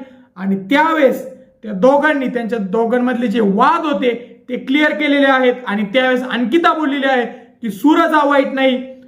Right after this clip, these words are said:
सूरजचे जे आसपासचे लोक आहेत ते त्याला भरून देत असतात. त्यावेळेस मित्रांनो, सूरज याने टॉन्ट मारत असं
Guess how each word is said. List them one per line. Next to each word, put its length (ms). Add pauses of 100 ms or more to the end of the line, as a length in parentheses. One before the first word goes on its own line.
(120)
सूरजचे 420
जे 140
आसपासचे 760
लोक 200
आहेत 220
ते 140
त्याला 160
भरून 360
देत 180
असतात. 300 (380)
त्यावेळेस 340
मित्रांनो, 400
सूरज 540 (400)
याने 200
टॉन्ट 460
मारत 440
असं 160